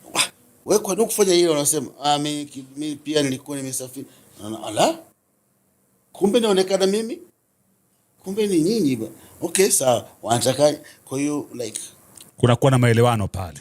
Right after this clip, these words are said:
Speaker 1: Naomba watu, eh, mabango, maandishi, nini, nini, umeelewa?
Speaker 2: Naam.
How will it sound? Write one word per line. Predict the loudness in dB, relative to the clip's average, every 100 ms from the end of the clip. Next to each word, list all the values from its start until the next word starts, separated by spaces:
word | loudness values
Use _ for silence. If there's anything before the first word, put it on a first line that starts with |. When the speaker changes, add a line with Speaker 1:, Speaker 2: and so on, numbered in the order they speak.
| -12
Speaker 1:
Naomba | -6 -4 -4 -6 -8
watu, | -16 -16 -16 -16
eh, | -20 -20 -20 -20 -20 -18 -12
mabango, | -4 2 2 2 -4 -10 -16 -18 -20 -20 -20
maandishi, | -18 -10 -10 -4 -4 -4 -8 -16 -18 -18
nini, | -8 -6 -4 -6 -10 -14 -16 -18 -16 -12
nini, | -10 -10 -8 -10
umeelewa? | -8 -4 0 0 -2 -6 -6
Speaker 2:
Naam. | 0 2 2